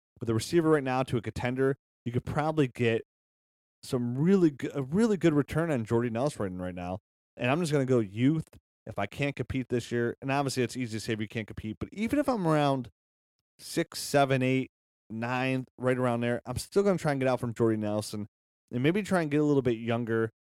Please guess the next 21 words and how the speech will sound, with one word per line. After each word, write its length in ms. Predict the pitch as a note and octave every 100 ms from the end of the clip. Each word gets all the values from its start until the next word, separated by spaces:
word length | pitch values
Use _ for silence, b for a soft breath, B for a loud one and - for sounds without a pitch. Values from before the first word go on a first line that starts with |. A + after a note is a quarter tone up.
| _
Maybe 80 | D#3
if 80 | E3+
I 40 |
could 80 | D3+
pick 100 | D#3
up 80 | C#3+
a 60 | G#2+
Martavis 600 | G#2+ A2 - B2+ B2 -
Bryant 400 | A2 G#2+ A#2+ -
in 80 | G#2+
a 60 | - -
first, 520 | A#2 A#2 - - - - _ _ _ _
uh, 200 | F#2 F2+
something 320 | G#2 D#3 D#3+
along 260 | C#3 B2 A#2
those 220 | A2+ A2+
lines, 260 | A2 A2 G#2+
get 140 | B2
another 240 | A#2 B2 A#2+
good 160 | A#2+
receiver, 500 | G#2 - A#2+ G#2 F#2+